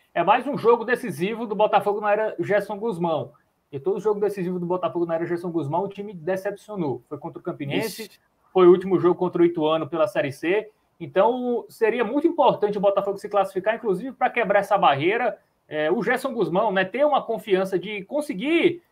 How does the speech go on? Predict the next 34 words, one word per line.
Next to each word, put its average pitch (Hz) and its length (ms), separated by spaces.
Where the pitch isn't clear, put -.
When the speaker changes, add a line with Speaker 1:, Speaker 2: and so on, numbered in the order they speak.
Speaker 1:
é, 170 360
uma, 208 260
é, 185 180
dar 269 180
uma 302 120
resposta 214 480
num 214 160
jogo 190 220
decisivo, 190 600
né, 196 120
porque 240 240
o 226 40
Botafogo 240 400
sempre 320 300
dá 277 120
a 269 60
resposta 254 540
naquele 277 320
jogo 247 300
ali 254 180
pra 285 160
se 269 100
manter 277 300
vivo, 214 340
né, 165 360
aquele 226 240
jogo 233 160
ali 254 180
antes 330 240
da 302 80
decisão. 285 540
Aí 185 120
o 269 120
Botafogo 240 440